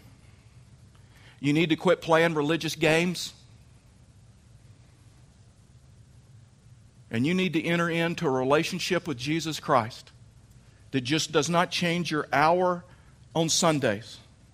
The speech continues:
but changes your life.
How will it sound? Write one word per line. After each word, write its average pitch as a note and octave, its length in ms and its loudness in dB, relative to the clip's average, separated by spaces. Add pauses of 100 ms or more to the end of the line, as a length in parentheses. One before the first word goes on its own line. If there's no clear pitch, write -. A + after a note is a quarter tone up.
(1040)
but C#3+ 160 -2
changes E3+ 640 -2
your D3 140 -2
life. C3+ 720 0